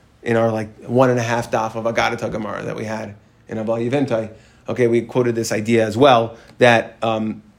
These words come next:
it's not a bias nus, and in fact, it could be a good thing to marry off B'nai Katan. Okay, but either way, what we're saying is, in regards to Chalitza and Yibam, the woman will be pater because it's not his wife.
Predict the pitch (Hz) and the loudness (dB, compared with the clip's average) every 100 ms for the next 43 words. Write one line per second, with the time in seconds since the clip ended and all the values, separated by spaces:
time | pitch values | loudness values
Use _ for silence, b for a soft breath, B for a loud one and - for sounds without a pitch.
0 | _ 120 117 147 143 123 123 110 135 123 | _ -6 2 4 4 2 0 0 -2 -2
1 | 113 123 113 110 - 123 110 101 143 135 | -4 -4 -4 -6 -8 -6 -8 0 0 0
2 | 110 101 101 b b _ 113 117 117 113 | -6 -6 -10 b b _ -2 0 0 0
3 | 117 101 - 110 113 - 190 190 120 123 | -2 -4 -8 -6 -4 2 4 4 0 -2
4 | b b b 120 135 127 143 226 180 190 | b b b 2 4 4 0 4 6 8
5 | 196 147 147 156 156 185 165 196 151 135 | 6 4 0 -2 0 2 2 2 0 -2
6 | 143 170 180 - 156 131 B B B - | 2 2 2 2 2 2 B B B -16
7 | - 143 160 202 156 143 190 247 175 170 | -4 -2 0 0 0 0 -2 0 4 4
8 | 165 160 B B B 143 160 156 147 147 | 2 -6 B B B 4 6 6 4 0
9 | 147 139 208 156 131 135 120 113 107 98 | 2 4 4 2 -2 -2 -4 -6 -8 -10
10 | 95 - | -16 -20